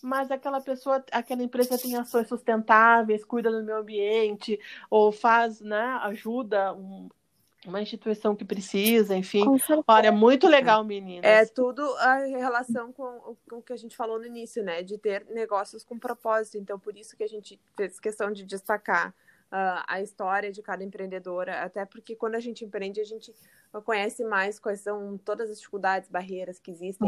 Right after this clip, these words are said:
Speaker 3: enfim.
Speaker 2: Uhum.
Speaker 3: Então, é uma maneira da gente se identificar também, ah,
Speaker 2: É,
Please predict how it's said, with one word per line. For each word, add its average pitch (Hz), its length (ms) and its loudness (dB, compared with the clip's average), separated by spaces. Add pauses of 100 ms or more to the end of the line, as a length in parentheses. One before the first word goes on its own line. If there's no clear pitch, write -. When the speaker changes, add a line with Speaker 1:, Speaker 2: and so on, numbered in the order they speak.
Speaker 3:
enfim. 269 180 6
Speaker 2:
Uhum. 190 140 4
Speaker 3:
Então, 180 440 2
é 180 220 0
uma 196 160 0
maneira 202 380 -2
da 196 120 -6
gente 196 240 -10
se - 80 -20
identificar 185 840 -8
também, 160 380 -14 (440)
ah, 247 340 2
Speaker 2:
É, - 40 -4